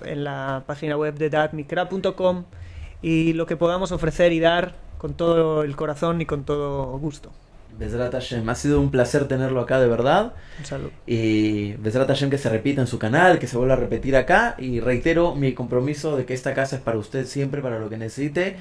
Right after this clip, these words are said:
Speaker 1: Mil gracias.
Speaker 2: Para traer cuanta gente quiera, previo aviso. Y, y lo que usted desee, siempre.
Speaker 1: Muchísimas gracias.
Speaker 2: Y la biblioteca también es de usted. Y
Speaker 1: Ya vi un par de libros que me están tentando.
Speaker 2: Por favor, con mucho gusto.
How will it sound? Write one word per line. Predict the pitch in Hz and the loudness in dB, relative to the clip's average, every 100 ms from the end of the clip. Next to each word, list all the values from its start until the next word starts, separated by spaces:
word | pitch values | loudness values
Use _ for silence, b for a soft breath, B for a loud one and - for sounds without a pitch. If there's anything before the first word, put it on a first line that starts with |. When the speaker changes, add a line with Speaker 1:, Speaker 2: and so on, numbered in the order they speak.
| 175 | -12
Speaker 1:
Mil | 151 143 | -8 -8
gracias. | 123 - | -8 -6
Speaker 2:
Para | - 120 | 2 4
traer | 123 139 | 6 4
cuanta | 139 135 | 4 -2
gente | 160 151 147 | 0 0 0
quiera, | 147 156 170 202 - - - - - | 0 0 0 -4 -12 -20 -20 -20 -8
previo | 110 104 | -2 0
aviso. | 104 107 175 - B B B | 0 -2 -6 -14 B B B
Y, | - | 6
y | 127 120 117 120 120 | 8 8 6 2 2
lo | 117 | 2
que | 113 | 2
usted | 110 135 | 0 4
desee, | 123 - 95 98 - | 4 2 -6 -6 -12
siempre. | - 135 107 | 0 0 0
Speaker 1:
Muchísimas | - 151 143 | -2 -4 -4
gracias. | 135 - 107 | -8 -6 2
Speaker 2:
Y | 127 | 4
la | |
biblioteca | 120 120 117 143 139 | 6 6 4 4 4
también | 127 127 127 | 2 0 -2
es | 117 | -4
de | |
usted. | 107 - 196 240 254 B B B B - | -4 2 2 2 -2 B B B B -4
Y | 123 117 107 104 | 0 2 2 2
Speaker 1:
Ya | 165 | 2
vi | 180 | 4
un | 202 | 2
par | 196 175 | 2 0
de | 165 | 0
libros | 165 165 185 | -2 -2 -6
que | 160 | -8
me | |
están | 147 151 147 | -8 -8 -10
tentando. | 147 147 139 139 - - - - | -8 -8 -8 -10 -14 -16 -18 -10
Speaker 2:
Por | 101 | -8
favor, | - 113 107 | -2 0 0
con | 113 | -4
mucho | 113 113 120 | -6 -2 -2
gusto. | 101 - | -2 -8